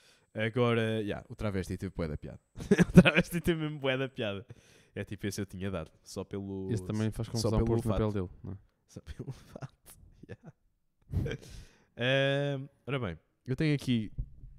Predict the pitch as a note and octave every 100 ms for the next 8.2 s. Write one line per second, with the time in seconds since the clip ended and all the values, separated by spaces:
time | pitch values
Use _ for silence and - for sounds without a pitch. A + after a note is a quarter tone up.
0 | - - - - _ _ _ - A2+ C3
1 | B2 A2+ A2+ - G2+ F2 E2+ G2+ _ _
2 | _ _ _ _ A2+ G#2 - E2 D2 _
3 | _ _ _ _ B2 C#3 C3+ A#2+ - A2+
4 | A#2 G2 G2 G2 - F#2+ C#3 C3 C3 C3
5 | B2 - A#2+ A#2+ - B2 A#2 - - -
6 | - - - - - C3+ C#3 C3+ - B2
7 | A#2+ A#2 A2+ F3+ A2+ A2 A2+ D#3 E2 E2
8 | B2+